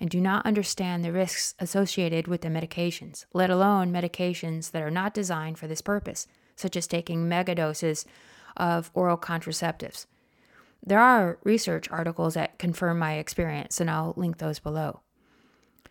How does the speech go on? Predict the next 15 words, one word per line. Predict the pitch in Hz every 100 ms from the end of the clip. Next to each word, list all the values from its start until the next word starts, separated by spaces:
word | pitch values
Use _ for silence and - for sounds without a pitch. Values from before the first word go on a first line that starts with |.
| _ _ _ _ -
Well, | -
these, | 190 214 - - _ -
these | 208
people | 196 202 185
get | 180 -
hormones | 175 190 180 170
over | 170 160
the | 160
counter | - 180 180 180
from | - 160
pharmacies | - 196 208 202 - 196 190 190
or | 165
from | - 160
their | 160
friends. | - 196 180 180 180 -